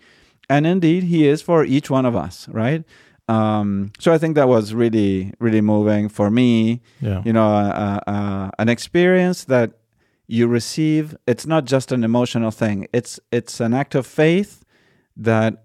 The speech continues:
Speaker 1: moves your emotions,
Speaker 2: Mm-hmm.
Speaker 1: but it's based on your faith, right?
Speaker 2: Right. Consolation, uh, that comes from God, right? You know,
Speaker 1: Right.
Speaker 2: it's,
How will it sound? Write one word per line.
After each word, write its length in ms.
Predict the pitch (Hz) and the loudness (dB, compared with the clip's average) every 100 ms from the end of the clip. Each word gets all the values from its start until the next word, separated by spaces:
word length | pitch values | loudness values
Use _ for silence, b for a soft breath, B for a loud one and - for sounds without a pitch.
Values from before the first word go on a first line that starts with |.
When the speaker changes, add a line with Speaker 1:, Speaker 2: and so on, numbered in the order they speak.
| _ - | _ -6
Speaker 1:
moves 920 | 120 120 120 127 147 175 180 180 - | -2 -2 0 2 2 4 2 -2 0
your 180 | 139 113 | 4 4
emotions, 760 | 117 127 123 - 92 62 - | 4 4 2 -2 -6 -8 -4
Speaker 2:
Mm-hmm. 280 | 131 113 123 120 | 0 2 0 0
Speaker 1:
but 120 | 113 | 0
it's 160 | 113 110 | -2 -2
based 380 | 120 131 135 | 0 0 0
on 200 | 127 113 107 | -4 -2 -2
your 180 | 101 | -4
faith, 440 | 98 92 - - _ - | -6 -10 -12 -16 _ -14
right? 260 | 117 107 | -4 0
Speaker 2:
Right. 140 | 95 92 - _ _ _ | 0 -2 -12 _ _ _
Consolation, 800 | - 135 120 110 110 - 101 95 | -2 -2 2 2 2 2 -2 -4
uh, 340 | 92 92 95 98 _ _ - | -4 -6 -6 -8 _ _ -4
that 80 | 143 | 0
comes 160 | 156 | 0
from 120 | 120 107 | 0 0
God, 280 | 131 92 | 0 0
right? 180 | 98 107 | -2 -4
You 60 | 104 | -2
know, 40 | 117 | -2
Speaker 1:
Right. 140 | 104 | -2
Speaker 2:
it's, 340 | - - - | -4 -12 -18